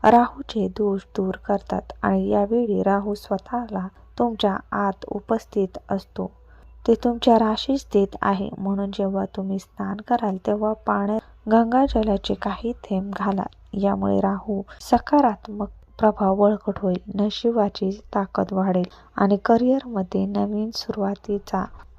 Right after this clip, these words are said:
मार्ग मोकळा होईल. मला आशा आहे की तुम्हाला हे ज्ञान समजले असेल आणि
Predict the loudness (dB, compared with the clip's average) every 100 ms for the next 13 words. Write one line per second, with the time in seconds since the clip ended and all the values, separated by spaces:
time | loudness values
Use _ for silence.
0 | -4 0 2 2 2 0 -2 -4 -2 -2
1 | 0 0 -2 -4 -10 -12 -2 0 0 0
2 | -2 -2 -4 -4 -4 -8 -6 -8 -8 -10
3 | -6 -4 -2 -2 -2 -2 0 -2 -4 -6
4 | -4 -4 -2 -2 -2 -4 -8 -8 -12 -20
5 | -18 0 2 4 2